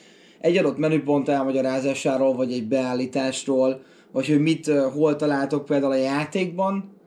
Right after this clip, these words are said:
ö, és ilyen ez a mai epizód is. Az egy-, egyik olyan dolog lesz ma, ami ugye a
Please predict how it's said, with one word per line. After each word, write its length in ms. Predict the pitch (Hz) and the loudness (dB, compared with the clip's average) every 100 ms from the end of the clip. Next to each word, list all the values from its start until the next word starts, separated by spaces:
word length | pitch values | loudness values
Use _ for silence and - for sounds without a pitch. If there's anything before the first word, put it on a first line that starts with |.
| _ _ - | _ _ -6
ö, 300 | 139 143 143 139 | 0 2 2 0
és 160 | 143 | -2
ilyen 180 | 185 165 | 2 2
ez 120 | 147 | 2
a 40 | 151 | 0
mai 480 | 151 139 127 117 - _ _ | 0 0 0 -4 -8 _ _
epizód 560 | 127 143 147 131 131 123 | -4 -2 0 0 0 -2
is. 180 | 175 175 | -2 -2
Az 120 | 156 | -4
egy-, 340 | 151 165 147 - | 0 -2 -2 -4
egyik 400 | 190 196 170 160 | -2 -2 -4 -2
olyan 320 | 196 165 147 | 0 2 2
dolog 380 | 165 165 131 117 - - | 2 0 0 -6 -16 -4
lesz 300 | 139 139 - | -2 -2 -2
ma, 460 | 123 123 240 - - - _ _ _ - _ - - | -4 -4 -6 -10 -20 -20 _ _ _ -20 _ -20 -4
ami 200 | 135 151 | 2 4
ugye 240 | 156 143 151 | 4 2 2
a 360 | 143 143 95 | 2 0 -4